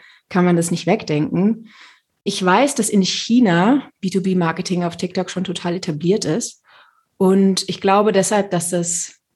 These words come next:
eine große Chance ist. Wer da also jetzt schon kreativ wird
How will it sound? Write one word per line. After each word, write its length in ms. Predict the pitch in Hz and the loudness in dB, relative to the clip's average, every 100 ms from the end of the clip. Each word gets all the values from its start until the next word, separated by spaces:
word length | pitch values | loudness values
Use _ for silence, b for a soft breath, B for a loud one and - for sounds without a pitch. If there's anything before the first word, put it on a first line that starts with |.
| _ _ _ _ _ 185 | _ _ _ _ _ -10
eine 120 | 175 | -8
große 340 | - 226 220 | -2 0 0
Chance 580 | - - 156 185 - 262 | -6 -4 -2 -2 -4 -4
ist. 380 | 285 - - _ b b b b | -4 -6 -12 _ b b b b
Wer 100 | 180 | -2
da 120 | 202 175 | 0 2
also 180 | 190 180 | 2 2
jetzt 340 | 175 254 - | 2 0 -2
schon 200 | 226 208 | -4 -4
kreativ 560 | 202 196 196 233 254 170 | -2 -2 0 -2 -2 -2
wird 420 | 180 208 - | -2 -2 -4